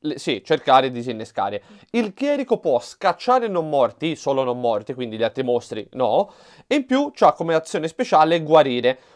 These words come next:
Speaker 1: Puoi guarire un punto ferita a, eh, ciascun eroe che dice ciascune, che si trova in una casella adiacente alla tua, quindi se, eh, magari uno è
Speaker 2: Se uno
Speaker 1: accanto
Speaker 2: è qua,
Speaker 1: e il
Speaker 2: l'altro
Speaker 1: chierico
Speaker 2: qua.
Speaker 1: gli è accanto così, per ogni punto magia che levi dal chierico gli ridai un punto ferita,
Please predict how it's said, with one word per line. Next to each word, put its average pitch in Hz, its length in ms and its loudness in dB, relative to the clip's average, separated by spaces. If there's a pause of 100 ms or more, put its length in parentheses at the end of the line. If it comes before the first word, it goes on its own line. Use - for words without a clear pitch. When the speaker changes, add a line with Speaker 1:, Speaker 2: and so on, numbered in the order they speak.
(140)
Speaker 1:
Puoi 226 160 4
guarire 190 540 2
un 262 260 -2
punto 202 320 -4
ferita 131 580 -2
a, 143 380 2
eh, 107 300 -6
ciascun 214 380 -4
eroe 226 300 4
che 208 160 -6
dice 190 280 -4
ciascune, 226 640 -6 (200)
che - 140 -4
si 196 140 -2
trova 247 180 4
in 233 80 -2
una 190 140 -2
casella 226 340 0
adiacente 180 420 -4
alla 147 120 0
tua, 139 420 2
quindi 110 320 -10
se, 139 200 -2 (100)
eh, 120 160 -4
magari 123 340 2
uno 135 380 -4
è - 60 -6
Speaker 2:
Se - 20 0
uno 123 80 6
Speaker 1:
accanto 123 480 0
Speaker 2:
è 104 100 -8
qua, 226 320 -14
Speaker 1:
e - 40 -20
il - 500 -20
Speaker 2:
l'altro 151 260 -2
Speaker 1:
chierico 143 280 2
Speaker 2:
qua. 147 100 -2
Speaker 1:
gli 165 40 -4
è 180 40 4
accanto 165 380 -2
così, 233 380 -4 (540)
per 196 160 4
ogni 190 280 2
punto 175 360 -2
magia 165 400 -2
che 127 300 -6
levi 131 420 2
dal 240 160 4
chierico 240 420 -2
gli 233 120 -2
ridai 175 200 -2
un 147 80 -4
punto 131 280 -6
ferita, 107 420 -6